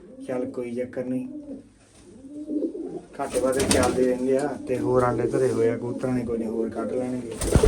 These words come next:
ਖੁੱਡੇ ਖਾਡੇ ਪਾ ਲਈਏ ਮਿੱਤਰੋ, ਖੁੱਡਿਆਂ ਬਿਨਾਂ ਤੁਹਾਨੂੰ ਪਤਾ ਹੈ ਨਹੀਂ ਗਤੀ ਆਪਣੀ, ਖੁੱਡੇ ਪਾ ਲਿਆ ਜਦੋਂ ਫੇਰ ਹੀ ਕਹਾਣੀ ਸੈੱਟ ਹੋਣੀ ਆ ਸਾਰੀ। ਹੋਰ ਮਿੱਤਰੋ,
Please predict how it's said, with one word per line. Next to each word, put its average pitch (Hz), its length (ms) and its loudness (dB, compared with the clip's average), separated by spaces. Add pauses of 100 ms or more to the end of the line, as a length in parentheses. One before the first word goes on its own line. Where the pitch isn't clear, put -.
(380)
ਖੁੱਡੇ 139 200 2
ਖਾਡੇ 151 280 4
ਪਾ 143 200 4
ਲਈਏ 131 200 4
ਮਿੱਤਰੋ, 143 340 2
ਖੁੱਡਿਆਂ 139 380 -2
ਬਿਨਾਂ 139 280 0
ਤੁਹਾਨੂੰ 131 240 2
ਪਤਾ 131 240 2
ਹੈ 120 140 -4
ਨਹੀਂ 139 160 0
ਗਤੀ 127 280 2
ਆਪਣੀ, 127 320 0 (800)
ਖੁੱਡੇ 131 280 0
ਪਾ 135 160 4
ਲਿਆ 135 160 6
ਜਦੋਂ 135 260 2
ਫੇਰ 127 280 2
ਹੀ 131 100 6
ਕਹਾਣੀ 135 300 2
ਸੈੱਟ 120 260 0
ਹੋਣੀ 101 220 -2
ਆ - 100 -4
ਸਾਰੀ। - 300 0 (480)
ਹੋਰ 123 100 2
ਮਿੱਤਰੋ, 123 400 0